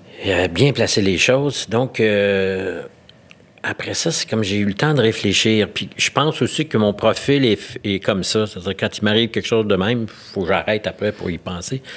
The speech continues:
Parce que je suis lent. Je suis lent à, je, je, je le dis souvent, je suis lent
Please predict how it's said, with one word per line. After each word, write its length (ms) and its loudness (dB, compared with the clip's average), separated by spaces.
Parce 220 -4
que 80 2
je 80 2
suis 240 2
lent. 320 4
Je 80 -8
suis 200 0
lent 280 2
à, 160 0
je, 200 -12
je, 380 -8
je 100 -8
le 100 2
dis 100 -2
souvent, 260 2
je 80 -2
suis 200 2
lent 200 2